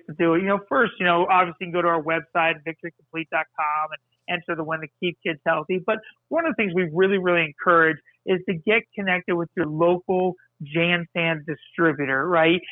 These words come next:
And work with them for that complete solution. 'Cause that's what it's really about. 'Cause when you're talking about infection prevention, it's not just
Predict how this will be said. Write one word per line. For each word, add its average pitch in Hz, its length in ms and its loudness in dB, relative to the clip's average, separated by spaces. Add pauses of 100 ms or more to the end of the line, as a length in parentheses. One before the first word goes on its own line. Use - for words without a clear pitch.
(160)
And 175 240 2
work 233 300 2
with 202 120 -2
them 180 260 2
for 185 80 -2
that 170 240 2
complete 202 640 -2 (280)
solution. 160 680 0 (280)
'Cause 202 80 -2
that's 262 220 2
what 202 100 2
it's 180 160 -2
really 175 220 4
about. 170 360 2
'Cause 170 100 -10
when 190 100 -8
you're 262 120 -6
talking 220 200 -4
about 170 120 -4
infection 190 540 -6
prevention, 175 420 -4
it's 208 180 -8
not 233 200 2
just 185 140 -2